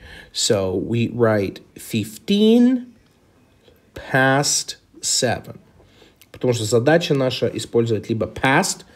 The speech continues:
что означает "после", либо to, что означает "до". Девять тридцать — это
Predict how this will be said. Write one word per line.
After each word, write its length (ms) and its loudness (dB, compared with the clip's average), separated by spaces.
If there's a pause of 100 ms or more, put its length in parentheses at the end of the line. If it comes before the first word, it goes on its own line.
(200)
что 200 -2
означает 600 -2
"после", 580 -2 (320)
либо 580 0
to, 560 4
что 200 0
означает 760 -2
"до". 320 0 (560)
Девять 360 4
тридцать — 460 -2 (380)
это 340 2